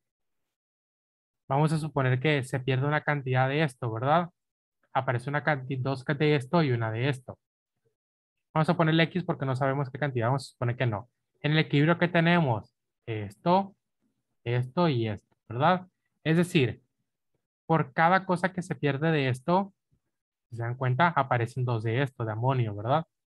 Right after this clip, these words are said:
Porque eso nos dice la reacción, que un mol de esto me produce dos de esto. Entonces, cero punto cero tres moles de esto,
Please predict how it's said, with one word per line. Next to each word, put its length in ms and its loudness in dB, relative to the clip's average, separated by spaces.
Porque 300 0
eso 140 0
nos 120 2
dice 180 2
la 120 2
reacción, 580 -2
que 160 2
un 220 6
mol 200 2
de 140 2
esto 180 -2
me 120 0
produce 420 -2
dos 180 2
de 220 2
esto. 220 -4
Entonces, 280 2
cero 220 0
punto 220 0
cero 240 -2
tres 200 -2
moles 460 2
de 160 -2
esto, 300 -4